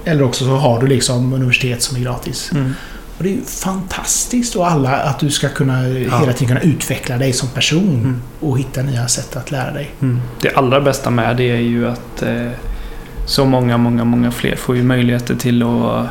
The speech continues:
Speaker 2: eh, göra klassresor och nå dit de vill. Men, men jag fick en tanke nu att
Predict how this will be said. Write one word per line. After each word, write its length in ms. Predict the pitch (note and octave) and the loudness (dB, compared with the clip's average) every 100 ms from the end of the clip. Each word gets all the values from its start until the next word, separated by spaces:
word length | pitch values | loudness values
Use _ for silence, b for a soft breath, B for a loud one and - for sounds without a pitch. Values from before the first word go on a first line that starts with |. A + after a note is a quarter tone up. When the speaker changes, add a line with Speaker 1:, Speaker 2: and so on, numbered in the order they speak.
| - - - - | -8 -12 -14 -14
Speaker 2:
eh, 380 | G#2+ D2 D#2+ F#2 | -10 -8 -6 -2
göra 140 | A#2+ B2 | -2 -2
klassresor 760 | - B2 - B2 - B2 A#2+ | 0 -2 0 -2 0 0 2
och 100 | B2 | 2
nå 140 | B2 A#2+ | 4 4
dit 180 | A#2+ | 2
de 140 | B2 A#2+ | 2 2
vill. 200 | B2+ C#3+ - - B B B B B | 0 -2 -8 -12 B B B B B
Men, 160 | C3+ C3+ | 2 2
men 160 | C3+ C#3 | 4 2
jag 160 | B2+ | 2
fick 140 | - F3 | 2 2
en 100 | E3 | 4
tanke 300 | D#3+ D3 C3 | 4 4 2
nu 360 | B2+ C#3+ D#3+ | 4 4 2
att 260 | C3+ - | 0 -2